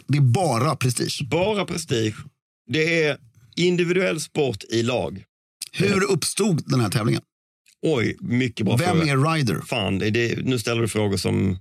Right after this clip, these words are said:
Speaker 2: jag inte kan svara på. Det borde jag ha tagit fram. Jag visste att du skulle ställa massa frågor som jag inte kunde svara på.
Speaker 1: Men, men, nej, men det är häftigt. Men den spelades i Rom nu. Och det är lite stekigt.
Speaker 2: Det är, det är häftigt på så många sätt. För att du,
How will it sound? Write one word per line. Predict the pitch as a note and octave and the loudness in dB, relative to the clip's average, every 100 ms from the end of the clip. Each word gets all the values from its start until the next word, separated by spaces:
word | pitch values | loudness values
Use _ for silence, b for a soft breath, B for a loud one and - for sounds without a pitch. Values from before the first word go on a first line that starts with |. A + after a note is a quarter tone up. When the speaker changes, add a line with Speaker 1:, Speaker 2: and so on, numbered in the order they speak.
| _ _ _ | _ _ _
Speaker 2:
jag | - G#2+ | -6 -4
inte | - | -2
kan | G#2 | -2
svara | - G2+ | 0 -2
på. | F#2 G#2 | 0 0
Det | |
borde | G#2 B2+ B2 | 2 2 2
jag | A2+ A2 A2 | 2 0 0
ha | |
tagit | G2 A2 G#2+ | 0 -2 -2
fram. | - A2 G2 G#2+ | -2 -2 0 0
Jag | G#2+ | 0
visste | A#2 - | -2 -2
att | G#2+ | -4
du | |
skulle | - A2 | -4 -4
ställa | - A2 | -2 -2
massa | G#2 G2 G2+ | 0 -2 -2
frågor | G#2+ G2+ - | 0 0 0
som | - | -2
jag | G#2+ | -4
inte | - | -2
kunde | - F#2+ | -4 -2
svara | - | -4
på. | - | -2
Speaker 1:
Men, | D#3 - | -4 -2
men, | F3+ D#3+ E3 F3 | 0 0 0 0
nej, | F3+ | 0
men | F#3+ | 0
det | G3 G3+ | 0 0
är | |
häftigt. | F3+ - C3+ | -2 -2 0
Men | D#3+ | 2
den | E3 | 2
spelades | E3+ F#3 D#3 C#3 | 2 0 0 2
i | E3+ | 2
Rom | E3+ G#3 E3 G2 F2 | 2 4 4 4 2
nu. | D#2+ D2 | 0 0
Och | C#3 | 2
det | D3+ C3+ | 4 2
är | |
lite | E2+ E2 | 0 -2
stekigt. | G#2 E2 - - - - _ | -2 -2 -4 -10 -12 -16 _
Speaker 2:
Det | C#3+ | -2
är, | D#3+ F#3 E3 D3 - _ _ B2 | 0 0 0 -2 -4 _ _ -6
det | C3 | 0
är | F3+ | 2
häftigt | F3+ G#3 F3+ E3 | 2 0 -4 -4
på | |
så | E3 | 0
många | F3 E3 | 2 0
sätt. | D#3 D3+ A2 | 0 -2 -4
För | - | -2
att | C3+ C3+ - - | -2 -2 -8 -8
du, | A#2+ D3 | -2 -2